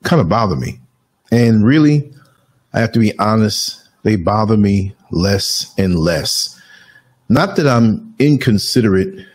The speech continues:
to the pain that the families feel when a family member is killed, but it should be obvious that we have become our worst enemy.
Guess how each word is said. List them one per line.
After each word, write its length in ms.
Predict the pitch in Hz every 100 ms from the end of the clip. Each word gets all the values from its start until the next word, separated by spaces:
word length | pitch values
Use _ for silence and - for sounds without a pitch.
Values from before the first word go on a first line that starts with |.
| -
to 120 | 104
the 140 | 98
pain 480 | - - 110 110 104
that 140 | 95
the 80 | 90
families 640 | - 110 104 98 90 87 -
feel 340 | 110 98 92
when 200 | 92 90
a 160 | 87 85 _ _ _
family 400 | - 113 104 98
member 220 | 95 95
is 140 | 90 -
killed, 600 | - 117 107 131 147 - - _ _ _ _ _ _ _ _
but 100 | 113
it 120 | 110
should 280 | - - 143
be 260 | 131 127 -
obvious 560 | 107 127 107 92 80 -
that 240 | 92 90 - _ _ _ _ _ _
we 260 | 98 127 123
have 200 | 107 87
become 460 | 123 - 104 95 -
our 180 | 90 90
worst 540 | 80 95 98 92 - -
enemy. 480 | 107 98 71 60 -